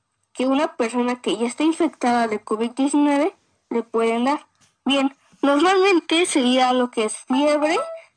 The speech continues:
cansancio y tos seca, dolores, congestión nasal, dolor de garganta y en algunos casos diarrea. Cuídate si estás en la calle.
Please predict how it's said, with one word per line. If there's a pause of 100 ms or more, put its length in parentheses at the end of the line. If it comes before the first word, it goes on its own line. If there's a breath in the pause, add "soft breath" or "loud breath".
(120)
cansancio
y
tos
seca, (460)
dolores, (120)
congestión
nasal,
dolor
de
garganta (520 soft breath)
y
en
algunos
casos
diarrea. (260)
Cuídate
si
estás
en
la
calle.